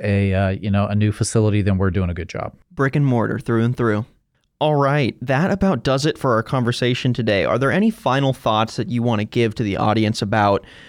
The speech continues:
Speaker 2: what it really means to be an expert supplier and why it's important to be thinking of yourself if you are a supplying,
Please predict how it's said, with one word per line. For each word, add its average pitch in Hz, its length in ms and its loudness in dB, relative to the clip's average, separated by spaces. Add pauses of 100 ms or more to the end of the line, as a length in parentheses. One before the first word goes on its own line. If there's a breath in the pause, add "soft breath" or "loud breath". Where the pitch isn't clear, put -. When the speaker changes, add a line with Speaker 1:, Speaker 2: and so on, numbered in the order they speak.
(300 loud breath)
Speaker 2:
what 139 280 0
it 135 240 -2
really 139 240 0
means 131 240 4
to 131 60 -4
be 131 100 2
an 123 60 2
expert 120 300 -4
supplier 120 720 0
and 110 840 -2
why 139 420 0
it's 151 160 0
important 131 520 0
to 143 120 -2
be 127 220 -2
thinking 151 560 0
of 127 200 -4
yourself 120 480 0
if - 140 -8
you 117 160 2
are 120 280 2
a 110 260 0
supplying, 110 1160 -2